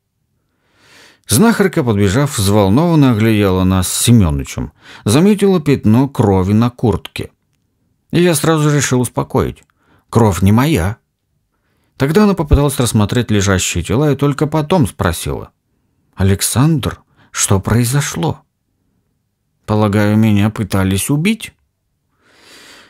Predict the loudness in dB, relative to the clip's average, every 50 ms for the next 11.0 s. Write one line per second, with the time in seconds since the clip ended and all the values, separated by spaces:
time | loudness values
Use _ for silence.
0 | _ _ _ -4 -2 0 0 0 0 0 0 0 0 0 -2 -4 -4 -2 0 0
1 | 2 2 0 0 2 2 2 4 4 2 2 0 0 0 0 0 0 0 0 0
2 | 0 0 0 0 -2 -4 -4 -4 -4 -6 -6 -8 -10 -12 -12 -8 -4 -2 -2 0
3 | 0 0 0 0 0 0 0 0 -2 0 2 2 2 4 4 2 2 2 0 0
4 | 0 0 0 0 0 -2 -4 -4 -4 -4 -8 -6 -6 -8 -10 -10 -12 _ _ _
5 | _ _ _ _ _ _ _ _ _ _ _ _ _ _ -2 0 2 2 2 2
6 | 2 2 2 4 4 4 2 2 0 0 -2 -6 _ _ _ _ _ _ _ _
7 | _ _ _ _ _ _ _ _ _ _ _ -2 2 2 4 4 2 0 -2 -4
8 | -6 -4 -2 0 0 0 0 -2 -2 -4 -4 -8 -10 -14 _ _ _ _ _ _
9 | _ 0 0 0 -2 -4 -14 -20 -20 -20 _ _ _ _ _ _ _ -2 0 2
10 | 2 2 2 2 2 2 2 2 2 2 2 0 -2 -2 -4 -8 -10 -16 -20